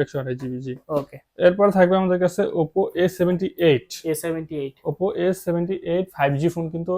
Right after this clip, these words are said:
Speaker 1: এটা আপনার আট জিবি র্যাম, একশো আঠাশ জিবি ROM, চমৎকার একটা ফোন। প্রাইসটা থাকবে আমাদের কাছে আজকে একদম রিজনেবল, মাত্র দশ হাজার টাকা।
Speaker 2: দশ হাজার?
Speaker 1: দশ হাজার টাকায় ফাইভ জি ফোন।
Speaker 2: ওকে, দশ হাজার টাকায় ফাইভ জি ফোন।
Speaker 1: জি। এরপরে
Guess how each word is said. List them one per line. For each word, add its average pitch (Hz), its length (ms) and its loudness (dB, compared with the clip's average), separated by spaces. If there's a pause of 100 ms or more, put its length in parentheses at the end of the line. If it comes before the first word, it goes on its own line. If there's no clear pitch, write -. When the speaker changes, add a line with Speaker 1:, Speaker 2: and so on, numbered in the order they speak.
Speaker 1:
এটা 160 160 -6 (580)
আপনার 139 280 -4 (460)
আট 151 100 0 (100)
জিবি 170 280 2
র্যাম, 170 200 2 (140)
একশো - 160 -8 (120)
আঠাশ 165 260 0
জিবি 175 200 -2 (100)
ROM, 160 180 -2 (140)
চমৎকার 156 420 -6
একটা 156 140 -6 (100)
ফোন। 156 180 -2 (520)
প্রাইসটা 175 340 0
থাকবে 196 200 6
আমাদের 190 220 4
কাছে 180 180 2
আজকে 175 140 -8 (200)
একদম 156 240 0
রিজনেবল, 160 320 0 (120)
মাত্র 156 140 -4 (140)
দশ 165 200 6
হাজার 139 220 -2
টাকা। - 160 -20 (180)
Speaker 2:
দশ 151 180 6
হাজার? 151 200 -4 (220)
Speaker 1:
দশ 180 160 6
হাজার 185 200 2
টাকায় 214 240 -2
ফাইভ 143 200 0
জি 156 120 2
ফোন। 127 100 -12 (360)
Speaker 2:
ওকে, 123 140 -12 (100)
দশ 135 160 -4
হাজার 165 220 -6
টাকায় 196 260 -2
ফাইভ 156 200 0
জি 147 120 -8
ফোন। 120 120 -12 (420)
Speaker 1:
জি। - 80 -10 (800)
এরপরে 175 320 4